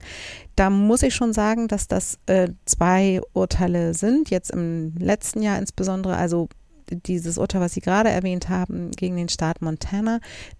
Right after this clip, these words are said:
Das ist deswegen so wichtig, weil das allererste Mal in Amerika tatsächlich wieder eine positive Klimaklage entschieden wurde. Es, äh, liegen in,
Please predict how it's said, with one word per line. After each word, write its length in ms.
Das 200
ist 180
deswegen 440
so 140
wichtig, 380
weil 120
das 140
allererste 600
Mal 400
in 300
Amerika 800
tatsächlich 600
wieder 380
eine 240
positive 640
Klimaklage 680
entschieden 480
wurde. 280
Es, 240
äh, 140
liegen 460
in, 180